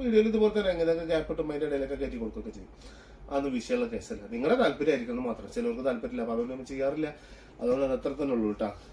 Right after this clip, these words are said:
അല്ലാണ്ട് നമുക്ക് കുറേ ആൾക്കാർക്ക് കൊടുക്കാൻ പറ്റില്ലല്ലോ, അതാണ്. നമ്മൾ കുറച്ച് ആൾക്കാരെ മാത്രമേ എന്ത് ചെയ്യുക, സെലക്ട് ചെയ്തെടുക്കുന്നുള്ളൂ. കുറേ ആൾക്കാർക്ക് കൊടുക്കാൻ മാത്രം നമുക്കൊന്നും ആയിട്ടില്ല. ഇൻഷാ അല്ലാ,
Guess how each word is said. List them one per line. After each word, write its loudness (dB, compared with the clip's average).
അല്ലാണ്ട് -4
നമുക്ക് 0
കുറേ 12
ആൾക്കാർക്ക് 8
കൊടുക്കാൻ 4
പറ്റില്ലല്ലോ, -2
അതാണ്. -2
നമ്മൾ -6
കുറച്ച് 0
ആൾക്കാരെ 2
മാത്രമേ -2
എന്ത് -2
ചെയ്യുക, -2
സെലക്ട് 2
ചെയ്തെടുക്കുന്നുള്ളൂ. -2
കുറേ -2
ആൾക്കാർക്ക് 0
കൊടുക്കാൻ -2
മാത്രം -6
നമുക്കൊന്നും -6
ആയിട്ടില്ല. 0
ഇൻഷാ -2
അല്ലാ, -4